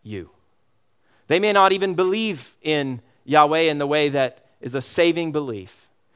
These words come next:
but they can look at his life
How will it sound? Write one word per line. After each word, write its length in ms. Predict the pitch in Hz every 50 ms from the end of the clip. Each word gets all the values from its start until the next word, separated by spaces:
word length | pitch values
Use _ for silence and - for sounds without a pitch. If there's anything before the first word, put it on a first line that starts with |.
| _ _ _ _
but 160 | _ 160 170 170
they 160 | 202 208 214
can 280 | 208 - 185 160 147
look 340 | 143 143 165 202 233 - - -
at 260 | 175 185 190 190 -
his 260 | 139 165 180 175 147
life 1000 | 156 160 151 143 143 143 147 156 180 202 208 196 156 127 - - - - - _